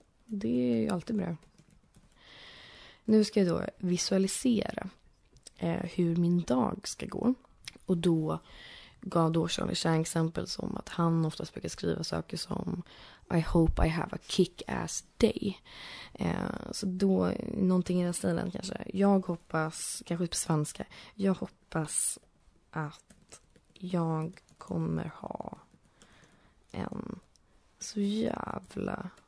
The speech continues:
rolig dag. Eh, och, ehm, jag hoppas kanske ett frieri. Kan man hoppas på det? Hoppas på frieri. Nu ska vi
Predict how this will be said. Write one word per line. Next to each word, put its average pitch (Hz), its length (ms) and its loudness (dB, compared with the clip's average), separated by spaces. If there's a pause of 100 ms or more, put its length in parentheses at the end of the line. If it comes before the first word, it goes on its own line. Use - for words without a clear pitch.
(520)
rolig 170 600 0
dag. - 420 -10 (200)
Eh, - 460 -16
och, - 500 -18
ehm, - 540 -4 (1500)
jag 190 100 0
hoppas - 340 -4
kanske 262 260 0
ett - 400 -2
frieri. 262 580 6 (220)
Kan 277 120 -2
man 269 80 6
hoppas - 160 2
på - 120 0
det? 151 120 2 (880)
Hoppas - 760 -6 (100)
på - 380 -6 (400)
frieri. 180 520 -4 (1080)
Nu 185 600 6
ska - 220 0
vi 165 280 2